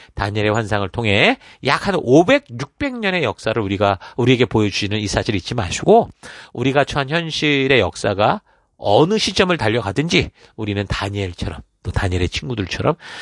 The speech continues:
그런 믿음의 길을 굳건히 걸어갈 수 있는 그런 하루하루 살아갈 수 있기를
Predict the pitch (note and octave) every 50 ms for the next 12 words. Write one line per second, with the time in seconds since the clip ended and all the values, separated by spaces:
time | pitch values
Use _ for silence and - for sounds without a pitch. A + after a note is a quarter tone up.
0 | - - - - A2+ G#2 G#2 A2+ A2+ B2 A#2+ A2+ G2+ G2+ G2 A2 A2 - - -
1 | A#2+ - - D#3+ C#3 C3+ C3 A2+ F#2 E2 - G#2 G2+ G2 G2 F#2+ F2+ - - G#2+
2 | G2 A#2+ B2 - - - A2 G#2+ G#2 - - - G3 G3 F3 B2+ D3 F3 F#3+ C#3+
3 | - - _ - - - C3+ B2 A2 G#2 F#2+ - - G2 F2+ - - - D#3 A#3
4 | D4+